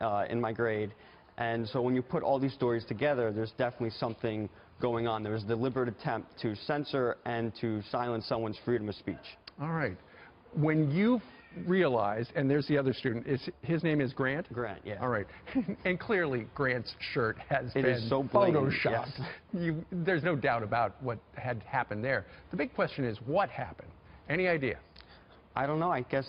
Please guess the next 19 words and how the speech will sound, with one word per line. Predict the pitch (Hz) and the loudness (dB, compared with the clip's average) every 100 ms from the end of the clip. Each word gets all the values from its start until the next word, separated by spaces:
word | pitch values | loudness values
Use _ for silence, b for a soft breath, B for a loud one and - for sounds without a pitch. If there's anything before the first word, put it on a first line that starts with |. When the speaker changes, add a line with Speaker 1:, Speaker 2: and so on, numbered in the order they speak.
| - | 0
Speaker 1:
someone | 139 143 147 | 0 2 2
just | 135 131 - - - - 113 | 2 -2 -4 -16 -20 -8 0
didn't | 135 | 2
like | 127 127 131 | 4 2 0
our | |
president | 123 143 123 127 147 143 - | 0 0 0 0 0 -2 -4
and | 117 117 | -2 2
wanted | 117 117 110 - | 2 2 0 -2
to | - 117 110 98 - - - | 0 2 2 -2 -8 -14 -2
not | 120 117 | -2 0
have | 131 120 | 0 0
him | 120 | 2
in | 117 | 2
the | 110 | 2
yearbook, | 113 110 143 170 - - | 2 2 -2 -2 -10 -4
but | 117 | 0
that's | 120 - - | 0 0 -4
taking | 123 127 | -2 2
away | 117 113 107 107 | 2 4 4 2